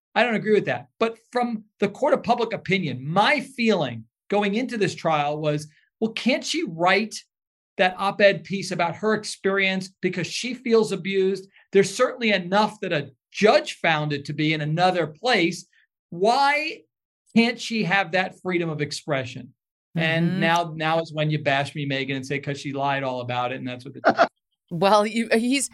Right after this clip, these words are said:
Speaker 2: she is raising both of those issues, Arthur. She's saying what he said. A judge across the pond said he did abuse me, or that there was at least enough that I can say that he abused me. It's not defamatory for me to say it.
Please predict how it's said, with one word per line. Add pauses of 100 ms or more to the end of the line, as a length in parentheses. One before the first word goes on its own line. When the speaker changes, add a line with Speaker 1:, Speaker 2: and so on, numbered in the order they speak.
(180)
Speaker 2:
she
is
raising
both
of
those
issues,
Arthur.
She's
saying
what
he
said.
A
judge
across
the
pond (240)
said
he
did
abuse
me,
or
that
there
was
at
least
enough (100)
that
I
can
say (140)
that
he
abused
me. (240)
It's
not
defamatory
for
me
to
say
it.